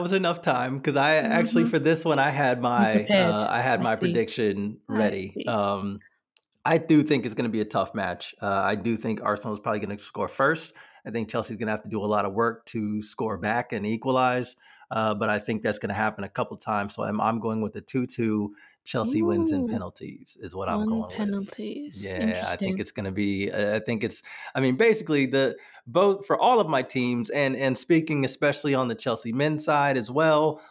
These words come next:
Speaker 1: like, just taking it all into account, this entire season, N W S L, add that into the mix as well, has just existed to fray the hell out of my nerves.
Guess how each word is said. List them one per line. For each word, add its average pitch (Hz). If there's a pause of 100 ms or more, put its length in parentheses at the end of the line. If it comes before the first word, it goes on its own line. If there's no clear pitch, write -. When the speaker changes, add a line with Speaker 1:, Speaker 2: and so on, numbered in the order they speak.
(100)
Speaker 1:
like, 120
just 165
taking 139
it 123
all 139
into 131
account, 123 (260)
this 151
entire 156
season, 135
N 139
W 127
S 123
L, 123
add 117
that 127
into 123
the 120
mix 117
as 95
well, 127 (240)
has 127
just 196
existed 143 (260)
to 127
fray 151 (200)
the 113
hell 113
out 113
of 107
my 113
nerves. 143